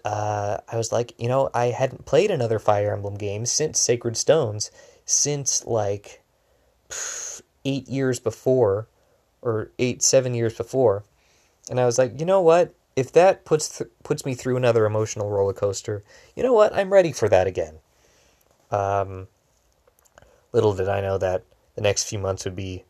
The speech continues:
quite the emotional roller coaster, not because of Fire Emblem, but that's another story. Uh, so, uh, we, I got Fire Emblem, and I started playing it, and I really, really liked it.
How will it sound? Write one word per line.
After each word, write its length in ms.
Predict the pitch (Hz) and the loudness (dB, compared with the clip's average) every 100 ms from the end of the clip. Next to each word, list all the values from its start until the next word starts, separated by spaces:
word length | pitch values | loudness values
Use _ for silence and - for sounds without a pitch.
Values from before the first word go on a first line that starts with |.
| _ - | _ -2
quite 240 | 220 220 | 0 0
the 120 | 113 | -4
emotional 440 | 101 95 - 95 95 | -2 -2 -2 -4 0
roller 240 | 95 92 | 0 0
coaster, 360 | - 101 - 104 | 0 0 0 -2
not 200 | 147 - | -2 -4
because 240 | 98 90 | -6 -6
of 80 | 92 | -2
Fire 240 | 95 92 | -2 -2
Emblem, 300 | 92 101 123 | -6 -8 -6
but 100 | 110 | -2
that's 220 | 101 98 | -2 -2
another 220 | 98 95 95 | -4 -4 -4
story. 400 | - 95 113 - - - _ _ - | -2 0 -2 -6 -20 -20 _ _ -2
Uh, 400 | 107 101 98 - - | 2 4 2 0 -4
so, 480 | - 123 120 117 - _ _ _ _ 123 | 2 6 6 4 0 _ _ _ _ 2
uh, 300 | 120 113 117 | 6 6 6
we, 100 | 117 | 4
I 100 | 127 | 2
got 200 | 131 175 | 4 4
Fire 240 | - 120 104 | 4 4 4
Emblem, 340 | 92 82 80 _ _ _ _ _ _ - | -2 -10 -14 _ _ _ _ _ _ -8
and 520 | 113 107 104 101 101 - _ _ _ _ - | -4 -4 -4 -8 -12 -18 _ _ _ _ -10
I 100 | 101 | -2
started 360 | - 101 95 | 2 2 2
playing 280 | 170 180 180 | 2 2 2
it, 180 | 180 - _ | -2 -6 _
and 140 | 117 110 | -10 -6
I 60 | |
really, 300 | 104 117 127 | -4 -2 0
really 220 | 113 113 110 | 0 0 2
liked 280 | 131 151 | 2 2
it. 200 | 160 - | 0 0